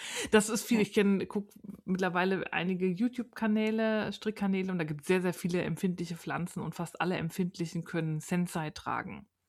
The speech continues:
Speaker 1: Also
Speaker 2: Ja,
Speaker 1: wer
Speaker 2: genau.
Speaker 1: Mohair nicht ab kann, dem könnt ihr noch mal eine Chance geben. Super Farbvielfalt. Und ich hab mittlerweile drei Stück gestrickt und Wolle für weitere zwei <clears throat> liegt noch hier.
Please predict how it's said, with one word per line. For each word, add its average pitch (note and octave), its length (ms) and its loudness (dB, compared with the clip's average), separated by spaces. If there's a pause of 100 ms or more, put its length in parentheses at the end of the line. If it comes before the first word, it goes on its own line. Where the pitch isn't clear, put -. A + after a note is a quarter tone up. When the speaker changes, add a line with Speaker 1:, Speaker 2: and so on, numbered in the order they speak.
(180)
Speaker 1:
Also G3+ 180 2
Speaker 2:
Ja, B2 120 0
Speaker 1:
wer E3 280 2
Speaker 2:
genau. F3+ 180 0
Speaker 1:
Mohair F3 380 2
nicht F3+ 220 0
ab - 180 -4
kann, E3+ 320 -2 (480)
dem F3 200 4
könnt F3 260 0
ihr D3 100 -4
noch D3+ 160 -4
mal D3+ 120 -4
eine C#3+ 120 -4
Chance - 460 -8
geben. C#3 320 -8
Super E3 300 -4
Farbvielfalt. G3+ 1040 0 (420)
Und F#3 80 -4
ich E3 80 0
hab E3 140 -2
mittlerweile D#3 500 0
drei D3+ 300 0
Stück - 500 -8
gestrickt - 580 -8
und E3 220 -6
Wolle E3 220 0
für E3 340 -8
weitere D3 400 -6
zwei D#3+ 520 -4
<clears throat> G3 360 4
liegt E3 320 0
noch E3 160 -4
hier. C4 420 4